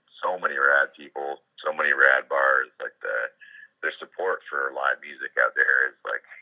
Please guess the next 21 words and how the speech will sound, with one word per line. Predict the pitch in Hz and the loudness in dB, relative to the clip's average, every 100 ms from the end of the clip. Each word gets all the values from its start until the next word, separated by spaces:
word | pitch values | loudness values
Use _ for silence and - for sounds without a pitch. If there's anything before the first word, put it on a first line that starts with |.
| _ _ - | _ _ -12
unparalleled | 69 69 71 71 67 65 64 - - _ _ _ _ _ _ - | -10 -2 4 4 4 0 -2 -8 -20 _ _ _ _ _ _ -12
anywhere | 80 71 69 67 | -6 0 2 2
else | 64 - | -2 -6
in, | - - - | -14 -14 -10
in | 69 62 | -12 -6
the | - | 0
country, | 69 - 65 62 | 2 2 -2 0
really. | 65 65 62 | 0 -2 -4
Like, | 65 - _ - - - - _ 65 | -8 -10 _ -16 -14 -16 -20 _ -12
it's, | - - | -12 -4
um, | 64 64 65 - _ _ - _ | -2 -2 -4 -20 _ _ -20 _
it's | - 67 | -8 -6
a | |
whole | 67 71 67 | -4 -2 -2
other | 64 | -4
world | 67 67 67 _ _ - | -4 -4 -4 _ _ -18
to | 76 | -8
me, | 76 | -6
at | 67 57 | -6 -6
least. | 69 65 _ _ 71 | -8 -10 _ _ -2
And | 67 65 | -2 -4